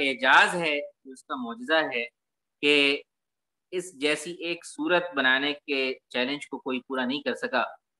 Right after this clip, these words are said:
ये हमारे अंदर कुरान पर जो ईमान है उसको पुख्ता और ताज़ा करता है और उसको यकीन के अंदर तब्दील करता है। तो इस तरह के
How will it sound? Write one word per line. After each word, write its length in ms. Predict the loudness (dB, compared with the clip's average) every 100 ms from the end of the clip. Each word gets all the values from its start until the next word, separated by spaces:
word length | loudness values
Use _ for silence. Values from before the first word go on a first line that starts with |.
| _
ये 120 | -8
हमारे 280 | -2 0 0
अंदर 220 | 0 -2 -2
कुरान 380 | 2 2 2 -2
पर 140 | -8
जो 140 | -6 -8
ईमान 360 | -4 0 0 0
है 100 | -8
उसको 180 | -10
पुख्ता 420 | -20 _ -4 -2 -2 -6 -14
और 60 | -8
ताज़ा 320 | -6 -2 -2
करता 300 | -4 -4 -4
है 100 | -4 -10 _ _ _ _ _ -6
और 120 | -4
उसको 200 | -4 -2
यकीन 460 | 0 0 2 0 2
के 120 | 2
अंदर 220 | 2 2 0
तब्दील 360 | -4 -2 -4 -2
करता 280 | -2 2
है। 120 | 2 2 -8 _ _ _ _ _ -4
तो 280 | -2 -2 -4
इस 180 | -10 0
तरह 200 | 2 4
के 160 | 2